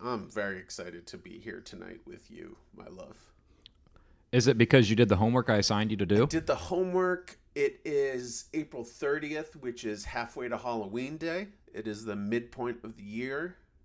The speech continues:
Speaker 1: between the previous and the next Halloween. You know, we're exact-, we're exactly six months away.
Speaker 2: That's definitely one way to keep track of the year.
Speaker 1: Um,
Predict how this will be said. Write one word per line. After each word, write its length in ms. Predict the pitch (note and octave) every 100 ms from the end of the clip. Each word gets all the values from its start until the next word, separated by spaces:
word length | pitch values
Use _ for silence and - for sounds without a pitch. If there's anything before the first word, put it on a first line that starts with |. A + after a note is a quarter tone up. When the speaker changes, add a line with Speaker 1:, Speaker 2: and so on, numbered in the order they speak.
| _
Speaker 1:
between 340 | G2+ - A#2 G#2
the 80 | F#2+
previous 720 | - B2+ B2 A2+ A#2+ A#2+ - -
and 240 | A2 A2+ G#2
the 140 | G2+
next 420 | F#2+ G#2 A2+ -
Halloween. 640 | - A2 G2 F#2+ A2+ F3+ G3+ _ _
You 120 | C3+ C#3+
know, 120 | E3
we're 160 | D#3+
exact-, 400 | F#2+ F2+ A#2 G#2 -
we're 120 | - G#2+
exactly 440 | G2 A2 G#2+ G#2+
six 320 | - B2+ -
months 260 | G2+ G#2+ A2+
away. 320 | G#2+ G#2 F#3 - _ - _ _ _ - _ _ _
Speaker 2:
That's 200 | A#2 -
definitely 320 | B2+ B2 B2+
one 180 | A2+ A#2
way 140 | A2+ G#2+
to 80 |
keep 160 | G2+ G2+
track 240 | A2 G2
of 80 | F#2+
the 80 | F2+
year. 100 | -
Speaker 1:
Um, 480 | A2 G#2 G2 F#2+